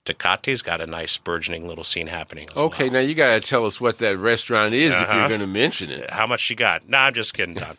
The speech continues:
Speaker 2: <laughs>
Speaker 1: No, my, my favorite, one of my favorite restaurants in Baja is Restaurant Amores,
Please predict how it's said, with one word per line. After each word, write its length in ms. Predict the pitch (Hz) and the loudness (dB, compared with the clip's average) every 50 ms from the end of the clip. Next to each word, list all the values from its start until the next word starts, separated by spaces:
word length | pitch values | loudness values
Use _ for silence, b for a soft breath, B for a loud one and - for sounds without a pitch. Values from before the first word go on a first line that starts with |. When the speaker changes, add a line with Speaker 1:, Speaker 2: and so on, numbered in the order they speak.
| - - | -18 -20
Speaker 2:
<laughs> 140 | - - - | -18 -2 0
Speaker 1:
No, 100 | 139 135 | 2 4
my, 140 | 127 120 110 - | 4 2 0 2
my 140 | 131 117 113 | 0 0 0
favorite, 320 | - - 139 151 156 151 | 2 0 0 0 0 -2
one 140 | 120 127 143 | -2 -2 0
of 60 | 139 | 2
my 80 | 110 98 | 0 0
favorite 340 | - - 139 139 151 165 143 | 0 2 2 2 2 0 0
restaurants 520 | 113 107 110 - - - 104 92 90 - | 0 0 0 0 0 -2 -2 -2 -2 -4
in 200 | - 113 113 110 | -6 -6 -6 -2
Baja 360 | 98 104 95 95 90 92 92 90 | 0 2 2 4 4 2 0 0
is 240 | 85 90 87 - - | 0 -4 -6 -4 -2
Restaurant 400 | 107 110 - - - 117 113 - | -2 -2 -2 -2 -2 -2 -2 -4
Amores, 600 | 90 98 98 92 95 90 82 69 - - - | -6 -6 -4 -4 -4 -4 -6 -8 -6 -6 -8